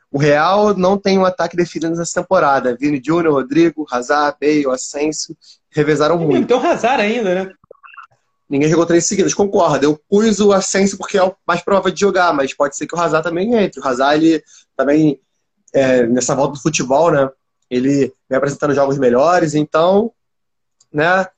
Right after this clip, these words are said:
Speaker 1: Vamos que vamos. Atlético de Madrid é muito melhor. Para de puxar saco do seu irmão, Mariana, que é torcedor do Atlético.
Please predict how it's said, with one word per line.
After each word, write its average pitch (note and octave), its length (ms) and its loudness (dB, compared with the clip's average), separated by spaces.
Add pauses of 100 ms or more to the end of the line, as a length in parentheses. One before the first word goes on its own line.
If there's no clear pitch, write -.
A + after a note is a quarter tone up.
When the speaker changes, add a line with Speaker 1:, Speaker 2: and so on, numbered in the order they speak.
(220)
Speaker 1:
Vamos D#3 200 -2
que F#3+ 120 0
vamos. C3 420 0 (260)
Atlético D3 420 -2
de E3 100 -2
Madrid D#3+ 360 2
é F#3 100 4
muito E3+ 480 0
melhor. D#3+ 440 4
Para E3 200 0
de F#3 80 -6
puxar F#3+ 200 -4
saco F3+ 220 -4
do E3+ 80 -2
seu F3+ 160 -2
irmão, E3+ 300 2
Mariana, D3+ 480 0 (160)
que - 80 -8
é C#3+ 40 -2
torcedor C#3+ 300 -6
do D#3 60 2
Atlético. D3 540 -2